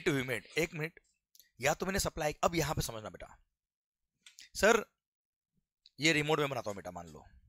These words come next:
ओके, ये रिमोट मैंने सप्लाई किया, ओके सर, ये रिमोट मैंने सप्लाई किया,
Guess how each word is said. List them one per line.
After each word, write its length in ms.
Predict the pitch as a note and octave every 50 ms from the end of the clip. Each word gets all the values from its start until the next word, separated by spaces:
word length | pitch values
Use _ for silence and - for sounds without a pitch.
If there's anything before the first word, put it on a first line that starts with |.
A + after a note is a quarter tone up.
| - - _ - _ - _ _ _ _ _ _ _ _ - B2
ओके, 360 | B2+ - G3 A3 A#3+ A3+ - - - - - -
ये 140 | C3 D#3 F#3
रिमोट 320 | F3 E3+ D#3+ D#3+ F3+ F#3 D#3
मैंने 160 | E3 D#3+ D#3+
सप्लाई 320 | D#3 C#3+ - C3+ B2 A#2
किया, 340 | G#2+ - G#2+ F#2+ E2+ - - - - - _ - - - - - _ _ _ _ _ _ _ _ _ _ _ _ _ _ _ - - -
ओके 340 | C3 - - F#3+ G#3 A3 - _ _ _ _ _ - _ _ - -
सर, 420 | A2+ - F#3+ G#3+ B3+ C4 A#3 F#3+ - - - - - - - - - - - - - - - - - - - - - - - - - - - - - - - - - - - - - - -
ये 100 | E3+ G3
रिमोट 280 | F#3+ F#3+ F#3+ G3 G#3 F#3+
मैंने 180 | F#3 G3 G3
सप्लाई 640 | F3+ F3 D#3 C#3 F3 F#3 A3+ C4 C#4+ D4 C4 G#3 D3+ - - - - - -
किया, 340 | - - E3 D3 A#2+ G2 F2